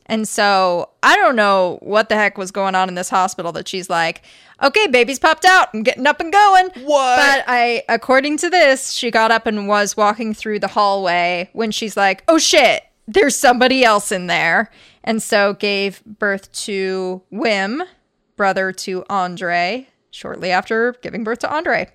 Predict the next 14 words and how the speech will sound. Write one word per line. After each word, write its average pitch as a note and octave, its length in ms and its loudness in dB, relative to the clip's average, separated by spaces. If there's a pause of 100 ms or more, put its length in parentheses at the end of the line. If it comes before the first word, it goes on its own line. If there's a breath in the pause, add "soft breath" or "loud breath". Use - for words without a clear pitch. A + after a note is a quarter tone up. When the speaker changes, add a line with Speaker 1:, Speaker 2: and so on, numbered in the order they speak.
Speaker 1:
So C4+ 240 0
the B3 120 -2
doctors B3 400 0
had A#3 180 -4
left. E4+ 460 2
She's - 280 -8
feeling G#3 200 -4
these G3 120 -10
contractions. B3+ 680 -2
She - 100 -8
gives G3 220 -6
birth G#3 200 -6
to - 60 -6
him. A3+ 380 -2